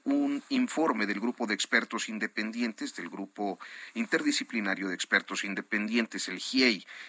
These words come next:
que es este, eh, grupo de, eh,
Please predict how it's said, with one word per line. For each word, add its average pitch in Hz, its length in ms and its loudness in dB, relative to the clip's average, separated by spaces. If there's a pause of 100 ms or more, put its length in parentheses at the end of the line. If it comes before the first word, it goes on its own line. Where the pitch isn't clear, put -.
(100)
que 92 140 -8
es - 180 -6
este, 90 520 -6 (340)
eh, 87 160 -8
grupo 107 500 2
de, 85 560 -4
eh, 98 600 -10